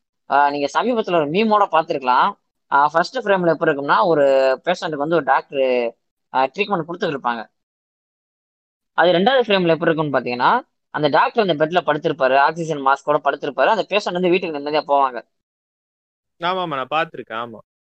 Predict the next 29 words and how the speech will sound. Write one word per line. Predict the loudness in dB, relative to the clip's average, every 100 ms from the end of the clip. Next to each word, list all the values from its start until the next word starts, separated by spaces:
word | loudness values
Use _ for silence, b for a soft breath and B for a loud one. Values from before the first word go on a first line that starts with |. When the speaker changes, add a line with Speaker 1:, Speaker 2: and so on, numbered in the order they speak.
| _ -12
Speaker 2:
நான் | -2 2
Speaker 1:
ஆ, |
Speaker 2:
பார்த்திருக்கேன். | 2 0 -6 -8
Speaker 1:
இத, | -2 0 2
இத, | 2 2 0
இதை | 0 2
விட | 4 4
வந்து | 4 4 2
ஒரு | 2
விஷயத்த | 0 0 2
வந்து | 2 2
அவங்க | 2 2
எவ்வளவு | 4 2
ரிஸ்க் | 0 0
எடுக்குறாங்க | 0 2 0
நமக்காக | 0 0 0 2
அப்படின்னு | 0 -2
சொல்லவே | -6 -2 0 -2
முடியாதுங்க. | -2 0 0 -6 -20 _ _ _ _ -10
இந்த | -4
கடவுளுங்கிறதே | 2 2 4 4 2 4 4 2
பாத்தீங்கன்னா, | 0 -2 0 2 2 2
ஒரு, | 0 -2 -2 -2 -4 -8 _ _ _ -4
ஆ, | -2 0
எளிய | -2 0 -2
மக்களுக்கு | -2 -4 -4 -2
தாங்க | -2 -2
தேவைப்படுது. | -2 -2 -4 -8 -6 -6 -6 _ -14
அந்த | -12